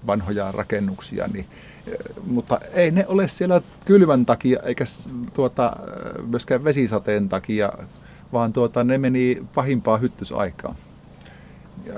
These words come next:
olen käynyt siellä Lapissa, niin käytiin myöskin siellä saamelaismuseossa, niin siellähän oli niitä, siellä museossa niitä semmosia maakammeja tai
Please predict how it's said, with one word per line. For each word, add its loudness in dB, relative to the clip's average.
olen 2
käynyt 2
siellä 2
Lapissa, 0
niin 2
käytiin 0
myöskin -2
siellä 0
saamelaismuseossa, 0
niin 0
siellähän 0
oli 4
niitä, 4
siellä 0
museossa -2
niitä 0
semmosia 0
maakammeja 2
tai -2